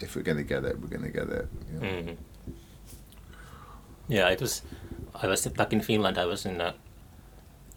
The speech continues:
Speaker 2: a railway, railway station, and I was waiting, actually with my daughter, we were waiting for the train.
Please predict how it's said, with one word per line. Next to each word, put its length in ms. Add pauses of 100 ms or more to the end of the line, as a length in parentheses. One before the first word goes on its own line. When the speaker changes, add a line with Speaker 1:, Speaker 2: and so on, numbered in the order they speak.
(720)
Speaker 2:
a 280
railway, 340 (120)
railway 280
station, 580 (500)
and 220 (1000)
I 60
was 240
waiting, 380 (680)
actually 260
with 140
my 180
daughter, 340
we 100
were 140
waiting 260
for 140
the 80
train. 400